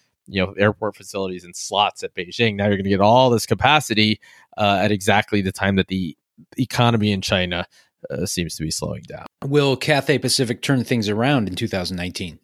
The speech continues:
Speaker 1: Another of these questions that kind of depends more on, uh, y-, you know, if, if you could tell me the answer to some other questions, I could tell you the answer, uh, to the, to that one. And really the key question is, um, uh, Cathay's competitor, Hong Kong Airlines and, you know,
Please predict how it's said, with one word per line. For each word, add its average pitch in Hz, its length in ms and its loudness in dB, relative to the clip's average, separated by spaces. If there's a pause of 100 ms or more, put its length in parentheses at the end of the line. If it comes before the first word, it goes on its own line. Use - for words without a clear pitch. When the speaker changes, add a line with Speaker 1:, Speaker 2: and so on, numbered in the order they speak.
(120)
Speaker 1:
Another 175 220 4
of 175 40 6
these 160 120 2
questions 147 400 2
that 123 120 4
kind 131 160 0
of 120 60 2
depends 110 300 0
more 113 240 2
on, 110 280 2
uh, 104 600 2
y-, 104 60 -2
you 90 440 -6
know, 92 240 -2
if, 95 200 -8
if 104 100 -6
you 139 100 2
could 143 120 2
tell 147 120 4
me 139 100 4
the 127 120 6
answer 127 220 4
to 110 140 -6
some 113 220 0
other 175 220 4
questions, 135 440 2
I 120 80 4
could 113 100 0
tell 117 140 4
you 110 80 4
the 107 100 4
answer, 104 220 0
uh, 98 640 -4
to 113 120 -2
the, 104 220 -4
to 110 120 -2
that 113 220 4
one. 104 200 2
And 95 120 -2 (280)
really 160 160 6
the - 80 0
key 135 220 0
question 95 540 -2 (640)
is, 107 320 2
um, 98 600 2
uh, 107 120 -6 (280)
Cathay's 127 380 2
competitor, 95 600 0
Hong 120 340 0
Kong 107 360 2
Airlines 87 840 2
and, 82 280 -6
you 62 80 -16
know, - 80 -18